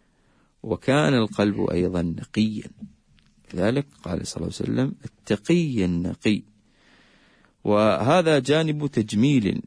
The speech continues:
للقلب، وهناك جانب آخر لا بد من إفراغ،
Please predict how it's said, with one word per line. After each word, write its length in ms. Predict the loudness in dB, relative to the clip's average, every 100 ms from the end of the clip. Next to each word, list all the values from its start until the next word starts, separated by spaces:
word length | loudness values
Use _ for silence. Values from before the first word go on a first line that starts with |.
| _
للقلب، 460 | -4 -2 0 -2 -2 _ _ _
وهناك 400 | 0 2 2 0
جانب 520 | 0 2 2 0 -2
آخر 340 | 0 -2 -2 -2
لا 140 | 0
بد 300 | 0 -2 0
من 260 | 0 0 -2
إفراغ، 640 | -6 -4 0 0 -2 -4